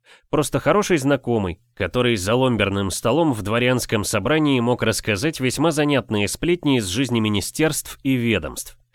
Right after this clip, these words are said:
Познакомились мы с моим конфидентом три месяца назад при весьма пикантных, я бы сказал, обстоятельствах. Не было бы счастья, да несчастье помогло. Тогда, так же, как и сейчас, играла прекрасная струнная музыка.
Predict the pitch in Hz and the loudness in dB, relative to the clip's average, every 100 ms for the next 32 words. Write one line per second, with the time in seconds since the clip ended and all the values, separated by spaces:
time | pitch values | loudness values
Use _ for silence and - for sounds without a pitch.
0 | - - 104 98 117 214 196 165 131 135 | -20 -6 -2 -2 2 4 6 4 4 2
1 | 139 131 123 120 107 110 98 107 101 185 | 2 2 2 2 0 -2 -2 -2 0 0
2 | 185 175 151 180 185 170 151 123 123 113 | 2 0 0 2 2 2 0 0 0 2
3 | 107 175 - 156 135 117 147 185 - 143 | 0 -4 -4 -2 -2 -2 -2 -2 0 -2
4 | - 170 190 - 185 - 143 147 - 110 | 2 2 2 0 -2 0 -2 -2 -2 -2
5 | 92 110 - 107 - 113 107 87 - 65 | 0 0 0 -4 -4 0 2 0 -2 -12
6 | - 65 - _ _ _ _ - 160 170 | -12 -14 -18 _ _ _ _ -2 0 4
7 | 139 107 92 - - 156 156 - 156 143 | 4 2 0 -4 -2 0 0 0 0 -2
8 | _ - 98 127 123 135 123 - 107 - | _ -20 -4 0 2 2 0 0 0 0
9 | 87 80 90 104 92 - - _ _ _ | -4 -2 0 0 -2 -8 -14 _ _ _
10 | _ _ _ _ _ _ 110 101 156 208 | _ _ _ _ _ _ -2 0 0 0
11 | 190 170 147 139 - 117 113 104 208 196 | 0 -2 -2 -2 -2 -2 -2 -2 -2 -2
12 | 139 185 202 - 131 160 185 175 160 127 | 0 2 2 2 0 2 2 4 2 2
13 | - 127 123 127 120 113 95 78 - 64 | 0 2 4 4 4 2 0 -4 -12 -18